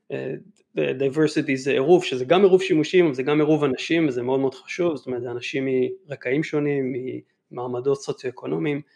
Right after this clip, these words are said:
אה, שונים, ופרוקסימיטי, שזה באמת הקרבה שלך לאותן פונקציות עירוניות ש-, שצריך. אז רק חזרה לטכנולוגיות, לא רכב אוטונומי יפתור את זה, לא, אה, קורקינט, אה, חשמלי נטען כזה או אחר, אה, יפתור את הבעיה הזאת. בסופו של דבר, אה,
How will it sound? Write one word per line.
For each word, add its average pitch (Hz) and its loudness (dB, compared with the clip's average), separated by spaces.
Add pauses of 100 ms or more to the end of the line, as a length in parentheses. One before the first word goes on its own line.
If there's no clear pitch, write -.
(400)
אה, 127 -6 (240)
שונים, 170 -2
ופרוקסימיטי, 175 0
שזה 139 -4
באמת 143 -2
הקרבה 139 -2
שלך 139 -6
לאותן 131 2
פונקציות 127 -6
עירוניות 123 -2
ש-, - -14 (300)
שצריך. - -12 (500)
אז 135 -2
רק 160 0
חזרה 160 4
לטכנולוגיות, 165 2 (460)
לא 156 6
רכב 165 4
אוטונומי 147 2
יפתור 127 -4
את 127 -10
זה, 139 -12 (480)
לא, 139 2
אה, 139 2
קורקינט, 143 0
אה, 139 2
חשמלי 135 0
נטען 139 0
כזה 135 0
או 135 4
אחר, 127 0
אה, 127 0
יפתור 127 -4
את 127 -6
הבעיה 120 -6
הזאת. 135 -6
בסופו 131 -4
של 185 -2
דבר, 135 -2 (600)
אה, 143 -20